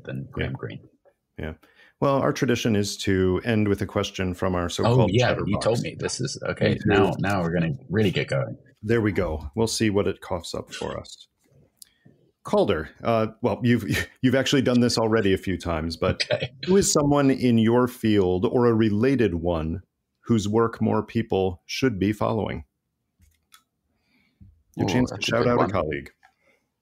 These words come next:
Speaker 1: I think, uh, it's not, it's not fair because I think she already does have a good following.
Speaker 2: Hmm.
Speaker 1: Um, and it's not, it's not fair to phrase it like that, but somebody who I have the most, I'll, I'll slightly rephrase the question, if I may,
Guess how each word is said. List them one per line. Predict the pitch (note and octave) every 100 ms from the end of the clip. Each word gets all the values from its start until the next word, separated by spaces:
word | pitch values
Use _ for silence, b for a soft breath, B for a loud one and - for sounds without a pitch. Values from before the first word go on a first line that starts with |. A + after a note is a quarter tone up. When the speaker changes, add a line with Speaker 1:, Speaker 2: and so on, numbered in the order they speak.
| _ -
Speaker 1:
I | C#3
think, | C3 F#3+ D3 - _ -
uh, | B2 B2
it's | C#3+ -
not, | D3+ C#3 -
it's | C#3 -
not | E3 C3+
fair | D3+ C#3 B2+
because | C#3 C3 A#2+
I | A#2+
think | D#3 C3+ - - _ _ _ _ _ _ - _ -
she | - B2
already | C3 B2+ A#2+
does | B2+ A#2+
have | A2 -
a |
good | D#2 E2
following. | - D#2+ C#2+ C2 C2 - - -
Speaker 2:
Hmm. | D3+
Speaker 1:
Um, | G2 F2+ F2 E2+ - _ -
and | A2 F#2+
it's | - -
not, | B2 G#2+ - -
it's | G2+ C#3+
not | A2+ -
fair | A2
to | G2
phrase | - G#2 F2
it | -
like | E2+
that, | G2+ E2+ - -
but | G2+ -
somebody | - A#2+ A2+ G#2
who | F#2 G2
I | A2
have | G#2 G2+ -
the | F#2+
most, | G2 G#2 - - B B
I'll, | G#2+ A2+ A#2
I'll | A#2+
slightly | - C3+ A#2 A2
rephrase | G#2+ A#2+ - A2 G2+ -
the | -
question, | G#2+ - -
if | D2 -
I | D#2
may, | D2+ C#2+ C2